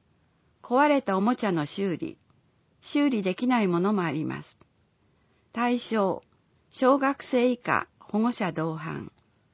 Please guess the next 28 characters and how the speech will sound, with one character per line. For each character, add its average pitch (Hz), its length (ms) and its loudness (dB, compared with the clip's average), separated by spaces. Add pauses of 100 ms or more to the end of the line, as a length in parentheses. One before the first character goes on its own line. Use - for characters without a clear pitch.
(440)
定 269 200 4
員 240 380 4
二 202 180 4
十 262 160 2
組、 - 480 -4 (180)
先 214 220 0
着 190 340 -4
順。 147 320 -6 (1080)
費 262 180 0
用、 165 360 2 (140)
無 175 200 -2
料。 196 400 -2 (560)
部 226 120 2
品 277 280 6
代 285 220 6
な 269 160 6
ど 226 140 0
が 147 180 -2
か - 140 -8
か 294 160 2
る 269 140 2
場 214 180 4
合 214 80 2
が 214 200 0
あ 185 60 0
り 175 120 -2
ま 170 180 -4
す。 - 60 -16